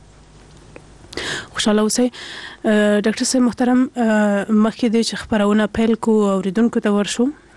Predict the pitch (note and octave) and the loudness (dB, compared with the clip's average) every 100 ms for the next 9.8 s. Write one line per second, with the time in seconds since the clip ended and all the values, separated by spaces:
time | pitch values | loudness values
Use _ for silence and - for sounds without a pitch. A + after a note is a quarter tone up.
0 | - G#3 G#3 G3+ F#3+ F#3 G3 F#3 G3 - | -4 0 2 2 2 2 2 2 0 -2
1 | G#3+ G3+ F#3+ F#3 F#3 F#3+ F#3+ F#3 A#3+ A#3 | 0 2 2 0 0 0 0 0 -2 0
2 | A3+ - B3+ B3 B3 G#3+ F#3+ F#3 F#3+ F#3+ | -2 -2 0 2 2 0 0 0 2 2
3 | G#3+ G3 F#3+ F#3+ F3+ F3 B3+ B3+ B3+ D4+ | 4 2 2 0 -2 0 0 2 0 0
4 | - - - - C4 C4+ B3+ C#4 B3+ C4 | -4 -18 -18 -4 0 0 0 0 2 2
5 | D4+ E4 - - - G#3 A#3 A3+ A#3 G3+ | 2 -2 -16 -8 -2 0 2 0 0 0
6 | F#3 A3+ G#3 G#3+ - G3+ F3+ G#3 C4 C4+ | 0 -2 -2 -4 -2 -2 2 4 2 2
7 | C#4 C#4 A#3 F#3+ F#3 G3+ G#3+ E3+ A#3+ C4+ | 2 2 2 2 2 0 0 0 2 2
8 | G#3 - F#3+ G3 - G3 F#3+ F#3 G3+ F#3 | -2 -4 -2 -4 -2 0 0 0 -2 -2
9 | F3+ G3 F3+ E3+ G#3 F3+ - G#3 | 0 -2 -4 -4 -4 -6 -6 -8